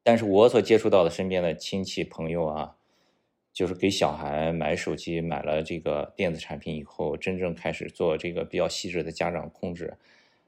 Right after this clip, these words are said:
啊，内容管理的还是挺少的，这个真的应该引起注意。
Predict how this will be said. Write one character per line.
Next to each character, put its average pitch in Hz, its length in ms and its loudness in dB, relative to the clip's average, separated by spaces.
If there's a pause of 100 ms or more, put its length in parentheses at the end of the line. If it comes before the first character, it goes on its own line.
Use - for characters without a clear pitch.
啊， 80 180 -4
内 87 160 0
容 82 160 0
管 80 220 -4
理 87 120 -8
的 - 220 -10
还 - 140 -14
是 - 120 -8
挺 - 260 -14
少 - 220 -8
的， - 160 -12
这 87 160 -4
个 76 220 -2
真 80 200 -6
的 78 120 -4
应 76 160 -8
该 73 120 -10
引 76 200 -12
起 - 160 -14
注 85 180 -10
意。 82 200 -12